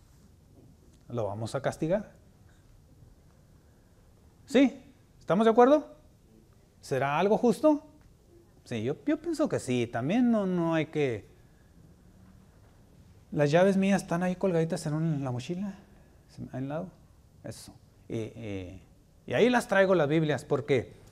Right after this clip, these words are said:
Pues ustedes ya se saben la historia, pero a ellos, eh, el que no trae Biblia, que es nuevo, aquí le regalamos una. ¿Por qué? Porque es necesario tener la palabra de Dios. ¿Por qué? Porque la palabra de Dios dice que es la lámpara para nuestros pies.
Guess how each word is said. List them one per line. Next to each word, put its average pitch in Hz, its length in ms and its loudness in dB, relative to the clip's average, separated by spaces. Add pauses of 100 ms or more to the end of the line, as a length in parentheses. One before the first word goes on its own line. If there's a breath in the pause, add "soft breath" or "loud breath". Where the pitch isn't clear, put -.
(580 soft breath)
Pues 277 180 0
ustedes 160 280 0
ya 139 100 2
se 127 100 -4
saben 127 260 -2
la 107 40 -6
historia, 117 380 -4
pero 127 180 0
a 147 120 4
ellos, 185 440 0
eh, 139 380 0
el 139 180 0
que 131 140 0
no 147 120 2
trae 165 140 2
Biblia, 185 560 2
que 127 140 -2
es 131 60 -2
nuevo, 165 340 2
aquí 135 180 -2
le 135 100 2
regalamos 123 460 -2
una. 101 220 -14 (2250 loud breath)
¿Por 147 180 4
qué? 254 160 8
Porque 185 280 0
es 170 60 2
necesario 175 680 2
tener 151 300 2
la 151 160 2
palabra 139 400 2
de 123 100 2
Dios. 131 240 2
¿Por 147 220 0
qué? 240 160 6
Porque 196 320 0
la 147 180 2
palabra 185 480 4
de 180 160 6
Dios 202 460 6 (320 soft breath)
dice 160 320 4
que 165 240 8
es 180 80 4
la 185 180 4
lámpara 240 760 6
para 180 260 4
nuestros 151 520 -4
pies. - 460 -4